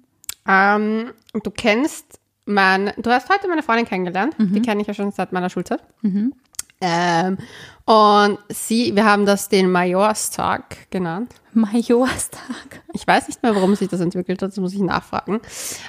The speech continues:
Speaker 1: Ähm, aber sie hatte ihr erstes Mal ja ein bisschen vor mir,
Speaker 2: Mhm.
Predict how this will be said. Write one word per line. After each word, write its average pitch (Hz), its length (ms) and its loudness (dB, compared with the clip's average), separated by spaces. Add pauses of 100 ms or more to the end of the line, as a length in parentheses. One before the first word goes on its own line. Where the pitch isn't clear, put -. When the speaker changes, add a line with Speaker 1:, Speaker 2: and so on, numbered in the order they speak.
Speaker 1:
Ähm, 208 200 4
aber 202 180 4
sie 226 160 2
hatte 214 240 2
ihr 220 280 0
erstes 202 380 0
Mal 190 160 0
ja 185 80 0
ein 190 80 -2
bisschen 185 320 -4
vor - 240 -2
mir, 208 240 2 (140)
Speaker 2:
Mhm. 202 280 2